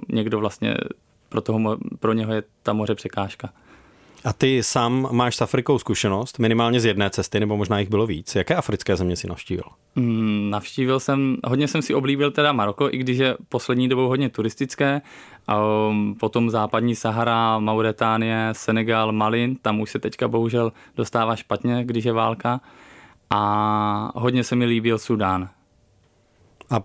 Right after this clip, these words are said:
Speaker 2: dala ti Afrika nějakou jako životní lekci? Něco ve smyslu právě té chudoby, o které jsi mluvil, nebo života, který je prostě postavený na úplně jiných základech, než máme tady v Evropě?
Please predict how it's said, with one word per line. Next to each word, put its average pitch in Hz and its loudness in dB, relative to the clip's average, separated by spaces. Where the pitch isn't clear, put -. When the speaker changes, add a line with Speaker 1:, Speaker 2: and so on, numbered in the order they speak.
Speaker 2:
dala 113 2
ti 120 0
Afrika 117 0
nějakou 110 2
jako 110 0
životní 117 4
lekci? 113 -2
Něco 123 4
ve 117 4
smyslu 127 2
právě 110 2
té 101 2
chudoby, 117 0
o 110 -2
které 117 2
jsi - -2
mluvil, 113 4
nebo 104 2
života, 107 2
který 104 0
je 101 2
prostě 98 -6
postavený 98 0
na 98 0
úplně 101 0
jiných 95 0
základech, 95 -4
než - -4
máme 95 -2
tady 98 -2
v - -10
Evropě? 92 -4